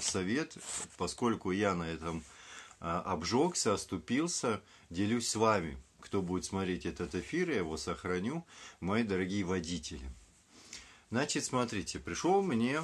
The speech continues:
пр-, пришла мне бумажка с Росгосстраха. Значит, о чем вопрос? Чего они мне, зачем прислали? А, предложение о возмещении ущерба, а,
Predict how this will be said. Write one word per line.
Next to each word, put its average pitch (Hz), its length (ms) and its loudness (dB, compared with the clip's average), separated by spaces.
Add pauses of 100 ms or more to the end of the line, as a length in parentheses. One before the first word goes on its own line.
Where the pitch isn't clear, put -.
(480)
пр-, 92 120 -6
пришла 117 360 2
мне 123 160 0
бумажка 101 680 0
с - 280 -12
Росгосстраха. 95 1120 0 (1040)
Значит, 98 560 0 (140)
о 101 100 2
чем 147 280 2
вопрос? 117 580 4 (320)
Чего 98 220 0
они 131 180 0
мне, 110 180 2
зачем 98 380 -2
прислали? 87 480 -2 (1160)
А, 92 400 0 (840)
предложение 117 1000 4
о 87 120 0
возмещении 110 800 0
ущерба, 98 840 2 (960)
а, 80 540 -4